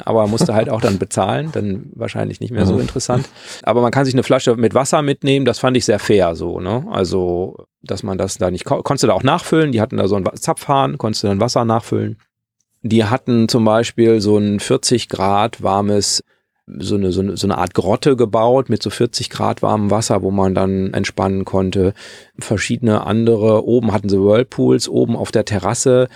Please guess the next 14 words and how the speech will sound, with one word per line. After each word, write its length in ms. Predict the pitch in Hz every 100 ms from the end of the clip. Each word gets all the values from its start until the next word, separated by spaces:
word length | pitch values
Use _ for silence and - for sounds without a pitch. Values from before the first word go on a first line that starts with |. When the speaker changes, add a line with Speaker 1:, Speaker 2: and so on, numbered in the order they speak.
| - -
Speaker 1:
hattest 320 | 98 104 -
du 60 |
mit 340 | 104 104 - -
Blick 240 | 113 120
auf 160 | 110 -
die 420 | 113 107 107 107
Nordsee, 640 | 95 104 120 - 110 110 117 - _ _
hattest 280 | - 92 92
du 60 | 104
dann 300 | 101 101 101
drei 500 | 95 98 107 113 113 _ - -
Pools, 400 | - 151 170 160
einer 320 | - 107 110 104
kalt, 560 | - 120 143 175 -